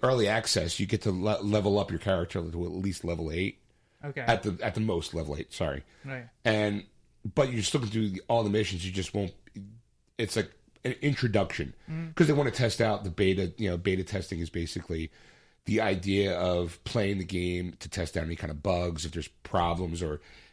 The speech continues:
Speaker 1: if people have complaints, you know, like,
Speaker 2: Mm-hmm.
Speaker 1: "Hey, this needs to be touched up on." Like, I saw one earlier today where people were saying that, um, snipers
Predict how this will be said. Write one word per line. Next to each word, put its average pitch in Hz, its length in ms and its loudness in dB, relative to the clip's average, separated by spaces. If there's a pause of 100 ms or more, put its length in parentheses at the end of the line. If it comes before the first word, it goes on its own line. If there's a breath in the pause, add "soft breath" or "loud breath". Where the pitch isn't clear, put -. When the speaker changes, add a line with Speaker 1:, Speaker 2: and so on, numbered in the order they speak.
(240 soft breath)
Speaker 1:
if 95 180 0
people 104 300 0
have 95 260 0
complaints, 82 720 -6 (280)
you 95 100 0
know, 92 140 0
like, 85 200 -2
Speaker 2:
Mm-hmm. - 140 -16 (200 loud breath)
Speaker 1:
"Hey, 90 320 2
this 90 320 -2
needs 98 200 -2
to - 60 -12
be 90 100 -2
touched - 380 -4
up 90 160 -4
on." 87 220 -2
Like, 85 280 -6
I 90 60 0
saw 95 200 2
one 87 300 -2
earlier 87 340 -4
today 87 280 -2
where 85 240 -2 (440 soft breath)
people 110 240 2
were 101 100 0
saying 101 400 -2
that, 87 260 -6 (260)
um, 80 300 -4 (140)
snipers 110 920 0